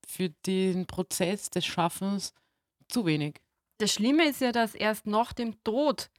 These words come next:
Speaker 2: von einer Künstlerin oder einer, einer, mm, einer Frau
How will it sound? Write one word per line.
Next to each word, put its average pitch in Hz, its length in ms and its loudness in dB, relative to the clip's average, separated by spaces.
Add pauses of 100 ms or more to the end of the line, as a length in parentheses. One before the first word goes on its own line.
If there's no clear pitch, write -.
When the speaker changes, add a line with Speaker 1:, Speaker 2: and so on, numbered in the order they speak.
(800)
Speaker 2:
von 214 200 -2
einer 208 180 0
Künstlerin 220 560 -2
oder 214 120 -4
einer, 208 320 0
einer, 185 440 -2 (400)
mm, 170 540 -4 (300)
einer 190 160 -4
Frau 175 560 0